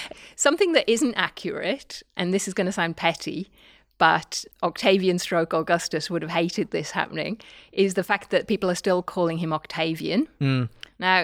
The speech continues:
Speaker 1: it was inaccurate for him to be called Octavian before 'cause he was Octavius. But look, we call him Octavian generally in
Speaker 2: Yeah.
Speaker 1: his early life to distinguish him, because otherwise we'd have to go Octavius and Octavian. He's Octavian once Caesar has died, all
Speaker 2: Mm.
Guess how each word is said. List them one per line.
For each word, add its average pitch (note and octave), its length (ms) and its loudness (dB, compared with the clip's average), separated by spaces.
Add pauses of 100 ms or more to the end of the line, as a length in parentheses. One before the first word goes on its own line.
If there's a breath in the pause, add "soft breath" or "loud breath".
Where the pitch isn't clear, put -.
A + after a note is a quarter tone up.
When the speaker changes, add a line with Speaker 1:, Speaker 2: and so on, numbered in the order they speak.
(120)
Speaker 1:
it G3 40 2
was G#3 120 2
inaccurate C4 520 6
for - 80 0
him G3+ 120 6
to - 140 -8
be F#3 40 0
called F#3+ 240 2
Octavian F3+ 580 4
before E3 300 0
'cause - 100 -8
he D#3+ 80 0
was E3 120 -2 (100)
Octavius. D#3 800 -2 (640 loud breath)
But F#3+ 300 2
look, F#3 180 2
we F3+ 140 0
call G3+ 240 4
him F#3+ 160 6
Octavian D#3+ 600 0
generally D#3+ 520 -4 (140)
in C#3 120 4
Speaker 2:
Yeah. - 40 0
Speaker 1:
his E3 180 -4
early E3 260 -2
life D3+ 440 -2
to - 60 -12 (100)
distinguish D#3+ 520 -4
him, D#3 380 -4 (560 soft breath)
because F#3+ 240 2
otherwise F3 280 6
we'd E3 160 -2
have - 120 -14
to - 60 -4
go E3 40 0
Octavius E3+ 640 0
and E3+ 200 4
Octavian. E3 600 0
He's G3 160 4
Octavian E3+ 640 2
once D#3+ 460 -2
Caesar D#3+ 320 -4
has D3+ 160 -6
died, E3 460 0 (100)
all C3+ 60 2
Speaker 2:
Mm. - 40 2